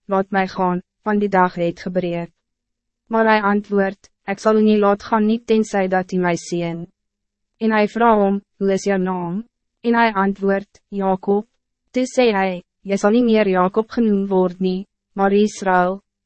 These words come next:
want jy het geworstel met God en met die mense en het oorwin." Daarop vra Jakob en sê, "Maak toch een naam bekend." En hy antwoord,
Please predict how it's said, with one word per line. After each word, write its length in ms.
want 200
jy 140
het 120
geworstel 640
met 260
God 380
en 140
met 140
die 100
mense 500
en 160
het 260
oorwin." 480
Daarop 380
vra 240
Jakob 500
en 140
sê, 380
"Maak 300
toch 220
een 120
naam 260
bekend." 540
En 120
hy 200
antwoord, 480